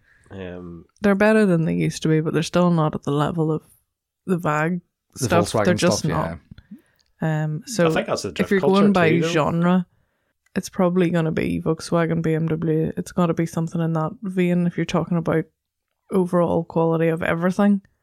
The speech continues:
Speaker 3: Well, one you mentioned to me earlier was Jörg Borlermann's Mark One.
Speaker 2: Yeah.
Speaker 3: The baby blue
Speaker 2: That
Speaker 3: one.
Speaker 2: blue one we saw
Speaker 3: with
Speaker 2: at
Speaker 3: the chrome Oettinger
Speaker 2: M I V W.
Speaker 3: engine and the magnesium B B Ss on it.
Speaker 1: Wow.
Speaker 3: Like, I know you can say, I know what Lee's gonna say.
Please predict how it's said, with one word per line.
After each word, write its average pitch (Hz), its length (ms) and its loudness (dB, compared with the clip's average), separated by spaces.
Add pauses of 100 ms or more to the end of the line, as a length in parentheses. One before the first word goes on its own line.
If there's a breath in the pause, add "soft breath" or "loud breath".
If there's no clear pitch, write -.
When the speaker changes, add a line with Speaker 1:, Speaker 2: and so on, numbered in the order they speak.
(220)
Speaker 3:
Well, 107 160 -4
one 117 200 2
you 113 100 2
mentioned 90 340 -4
to 90 40 -4
me 87 120 -2
earlier 101 320 0
was 90 480 -6
Jörg 95 300 -2
Borlermann's 101 600 -2
Mark 101 260 -2
One. 107 260 -2 (760)
Speaker 2:
Yeah. 180 400 2 (240)
Speaker 3:
The 110 180 -4
baby 98 240 -2
blue 98 160 -2
Speaker 2:
That 95 140 4
Speaker 3:
one. 107 140 2
Speaker 2:
blue 180 200 4
one 196 220 2
we 196 120 2
saw 185 280 2
Speaker 3:
with 185 120 0
Speaker 2:
at - 60 -4
Speaker 3:
the 180 60 2
chrome 180 80 4
Oettinger 170 100 4
Speaker 2:
M - 40 2
I 175 80 2
V 165 60 2
W. 165 220 2
Speaker 3:
engine 113 380 0 (340)
and 85 840 -6 (100)
the 87 460 -6
magnesium 92 440 -8
B 95 80 -4
B 90 120 -6
Ss 107 280 -4
on 127 80 0
it. - 80 -6 (240)
Speaker 1:
Wow. 90 240 -16
Speaker 3:
Like, 101 160 -2 (180)
I 113 80 0
know 110 100 2
you 117 100 2
can 101 140 -4
say, 92 300 0
I 92 160 -4
know 98 120 0
what 95 120 0
Lee's 95 180 0
gonna 120 220 0
say. 135 220 0